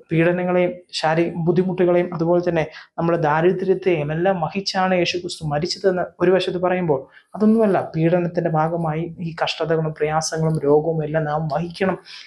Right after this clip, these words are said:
എന്ന് പറയുന്നത് രണ്ടും കോൺട്രഡിക്ടറി ആണ്. അതൊരിക്കലും ചേർന്ന് വരില്ല. അപ്പൊ ദൈവവചനം തന്നെ ഒന്നിനെതിരെ ഒന്ന് എഴുന്നേറ്റ് നിൽക്കുന്ന നമുക്ക് തോന്നും. പക്ഷേ ദൈവ-, ആ, അത്, അത് മലയാള പരിഭാഷ മാത്രം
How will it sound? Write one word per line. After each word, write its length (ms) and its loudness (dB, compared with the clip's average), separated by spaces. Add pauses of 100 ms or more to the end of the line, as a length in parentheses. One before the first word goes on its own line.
(120)
എന്ന് 280 6
പറയുന്നത് 400 0 (680)
രണ്ടും 440 0
കോൺട്രഡിക്ടറി 680 2
ആണ്. 260 -4
അതൊരിക്കലും 540 2
ചേർന്ന് 340 2
വരില്ല. 260 2
അപ്പൊ 180 -2
ദൈവവചനം 680 2
തന്നെ 200 0
ഒന്നിനെതിരെ 540 2 (220)
ഒന്ന് 200 -2 (200)
എഴുന്നേറ്റ് 360 2
നിൽക്കുന്ന 360 2
നമുക്ക് 220 -2
തോന്നും. 320 0
പക്ഷേ 240 -2 (680)
ദൈവ-, 320 4 (100)
ആ, 100 2 (360)
അത്, 180 2 (260)
അത് 140 4 (220)
മലയാള 380 2
പരിഭാഷ 480 2
മാത്രം 420 -2